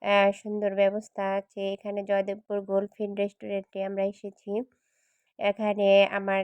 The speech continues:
তিন ছেলে, আমার বোনের ছেলে খুব মজা করে খেলতেছে। ওদের খেলা হয়ে গেলে এখান থেকে আমরা যাব উপরে। আহ, উপরে যেয়ে আমরা খাবারের অর্ডার করব।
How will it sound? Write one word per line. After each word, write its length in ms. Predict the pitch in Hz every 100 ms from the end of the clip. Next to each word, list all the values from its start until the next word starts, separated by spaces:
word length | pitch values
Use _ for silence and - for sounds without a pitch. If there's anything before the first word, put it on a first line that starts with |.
| 190
তিন 160 | 208 202
ছেলে, 300 | 196 196 190
আমার 240 | 196 202 190
বোনের 360 | 190 196 196 196
ছেলে 300 | - 190 190 196 _ _ _
খুব 180 | 220 220
মজা 320 | 214 208 196 202
করে 220 | 202 190
খেলতেছে। 640 | 190 202 196 196 - 196 190 196 _ _ _ _ _ _ _ _ _ _
ওদের 340 | - 226 214 214 208
খেলা 360 | 226 208 202 208
হয়ে 280 | 220 208 202
গেলে 300 | 202 202 202 208 196
এখান 240 | - 208
থেকে 280 | 208 202 196 196
আমরা 280 | 202 196 190
যাব 280 | 196 196 196 190
উপরে। 420 | 196 196 202 190 208 - _ _ _ -
আহ, 180 | 190 196
উপরে 300 | 202 202 202 196
যেয়ে 240 | 202 196
আমরা 260 | 202 202 196
খাবারের 580 | - 196 202 202 202 202
অর্ডার 300 | 202 196 196
করব। 300 | 202 196 196